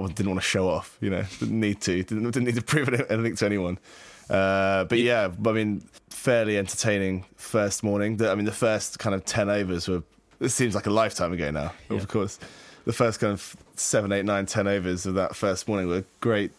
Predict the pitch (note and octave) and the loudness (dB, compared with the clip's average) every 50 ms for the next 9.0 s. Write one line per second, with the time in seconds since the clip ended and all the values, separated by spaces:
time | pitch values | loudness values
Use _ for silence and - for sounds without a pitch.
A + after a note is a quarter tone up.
0 | _ - - - - - A2 A2+ G#2+ - B2+ B2+ B2 G#2 F#2+ G#2 G#2+ F#2 F2+ F2+ | _ -20 -16 -6 -4 -2 -2 -2 0 0 0 2 2 2 0 0 0 0 0 0
1 | F2+ F#2 F#2+ G2 G2 G#2 G2+ - - G#2 F#2+ - - - F2+ F2+ F2 E2 - _ | 0 0 0 0 0 0 0 0 -2 -2 -2 -2 -4 -2 -2 -2 -2 -2 -6 _
2 | _ _ _ _ - G#2 G2+ G2+ G2+ G2 G2 G2+ F#2+ - - - - - - - | _ _ _ _ -4 0 0 2 2 2 0 -2 -4 -6 -8 -12 -18 -14 -8 -6
3 | F2+ F#2 F#2 F2+ F2+ F#2 F#2 F#2 F2+ - F2 F2+ E2+ F2+ F#2 - F#2 G2+ G#2 A2 | -4 -2 -2 0 0 0 -2 -2 -2 -2 -2 -2 -2 -2 -2 -2 -2 0 0 0
4 | F2+ C2+ F#2 F2+ D#2 F#2+ F#2+ F#2+ F#2+ F#2 - A2 F#2 F#2+ G#2 F2+ - A2 G#2 G#2+ | 0 0 0 0 0 0 0 0 -2 -2 -2 -2 0 0 0 0 0 2 2 2
5 | G#2+ G#2 F#2 - _ - B2 B2 A#2 G2+ - A2 F#2 A#2 A2+ A#2 A2 G2 - - | 0 0 -2 -6 _ -2 0 0 0 0 -2 -2 2 2 2 2 2 -2 -8 -18
6 | - - - - C3 A#2 A2 F#2+ A2 G#2 G2 G#2 G2 - - - A#2+ A2+ G2 A2 | -20 -12 -4 0 0 2 2 2 0 0 0 -2 -4 -2 0 0 2 2 2 2
7 | G#2+ G#2+ G#2+ A2 A2 G2+ - _ _ _ _ - A2+ A#2 A2+ A2 - - B2 A#2+ | 2 2 2 0 -2 -4 -8 _ _ _ _ 0 2 2 2 0 0 2 2 2
8 | A#2 - - A2 A2 - B2+ A#2+ G#2+ G#2 - - B2 B2+ C#3+ D#3 A#2+ F2+ E2+ - | 2 0 -4 -6 -4 -2 0 0 0 0 -2 0 0 0 2 2 0 -2 -4 -6